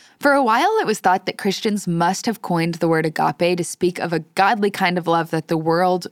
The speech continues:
or the Greek world, knew nothing of. But the word agape was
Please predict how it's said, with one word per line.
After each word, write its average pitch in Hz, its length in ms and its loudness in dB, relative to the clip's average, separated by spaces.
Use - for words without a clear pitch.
or 170 120 2
the 165 80 -2
Greek 294 280 -2
world, 165 360 0
knew 185 160 0
nothing 170 340 0
of. - 300 -4
But 208 160 0
the 190 100 4
word 190 240 2
agape 208 640 0
was 190 300 0